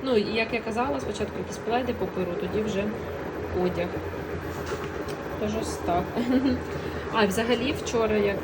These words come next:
я, е, ці дві програми запустила, е, вночі машинка була відкрита,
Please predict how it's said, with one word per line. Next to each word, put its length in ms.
я, 220
е, 320
ці 140
дві 220
програми 600
запустила, 680
е, 880
вночі 400
машинка 380
була 220
відкрита, 560